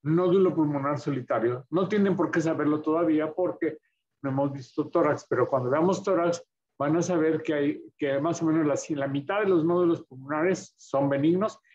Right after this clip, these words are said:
y la mitad son malignos. ¿Ok? Entonces es muy importante afinar el,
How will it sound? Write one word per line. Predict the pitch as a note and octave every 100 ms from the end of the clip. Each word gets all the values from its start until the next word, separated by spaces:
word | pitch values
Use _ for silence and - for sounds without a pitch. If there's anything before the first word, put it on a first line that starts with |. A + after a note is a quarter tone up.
| _ -
y |
la | C3+
mitad | B2+ C3 D#3+ D#3
son | D#3 C#3+
malignos. | C#3+ B2+ G#2 - _ _ _ _ _ _ _ _ _ _ _
¿Ok? | A#2 A2+ F3+ F3+ - _ _ -
Entonces | C3 D3+ D3
es | E3
muy | F#3+
importante | G#3 F#3+ F#3 - E3 D#3 E3 F3+ F3 - _
afinar | - C#3 - D3+ D3+ E3+ F#3+ F#3+ - _ _ _ _ _ _ _ _
el, | C3 D3+ D3+